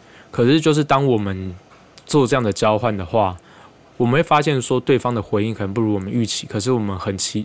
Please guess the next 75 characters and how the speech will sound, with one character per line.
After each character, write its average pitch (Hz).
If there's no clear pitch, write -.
我 117
们 110
很 107
希 123
望、 127
很 95
期 -
待 110
这 110
个 107
关 104
系 101
能 101
够 107
长 139
期 143
处 123
于 117
稳 113
定 135
的 104
状 107
况， 101
于 143
是 156
我 180
们 113
就 131
交 123
更 120
多 113
的 104
东 104
西， 101
去 -
希 131
望 131
他 113
能 104
够 107
给 98
一 92
些 110
回 98
应。 98
他 208
其 -
实 143
就 175
很 104
像 131
是 131
我 117
们 92
在 117
去 -
买 107
股 104
票， 104
股 -
票 120
不 127
涨， 101
我 -
们 92
就 110
一 110
直 104
丢， 107
丢 123
钱 104
摊 113
平 104
进 107
去。 101